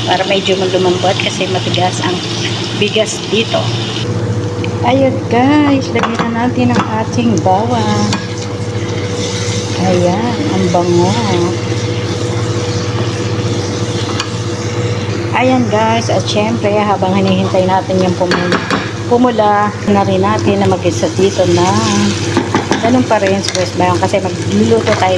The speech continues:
dito ng adobong sitaw. Ayan, sabay-sabay na natin.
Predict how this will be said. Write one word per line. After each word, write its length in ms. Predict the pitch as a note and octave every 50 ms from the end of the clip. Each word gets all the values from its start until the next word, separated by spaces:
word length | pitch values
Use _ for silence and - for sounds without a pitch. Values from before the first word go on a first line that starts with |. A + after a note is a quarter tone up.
| E3+
dito 240 | - F#3+ F#3 - -
ng 460 | F3 D#3+ E3 D#3+ E3 F#3 G#3+ G#3+ G3 G3 G3+ G3+ G3+ - - - - - - - - - - G#2+ A2+ - - - - - - - - - - - - - - -
adobong 560 | F#3+ F#3+ F3 - - E3+ F3+ F3+ F#3 G3+ G#3
sitaw. 480 | - - - E3 D#3 - - D3+ C#3 B2 A#2+ - - - - - - - - - - - - - - - - D3
Ayan, 640 | C#3+ C#3+ C#3 C#3+ E3 F3+ F3+ E3+ E3+ D#3+ D#3 D#3+ D#3+ - - - - - - - - - - - - - - -
sabay-sabay 720 | - - - F#3 G3 G3 F3+ E3+ - - G3 F3 F#3 F3+ F3+
na 160 | F3+ F3 E3+
natin. 560 | E3+ E3+ E3 D#3+ D#3 G3 F#3+ F3+ E3 D#3 D3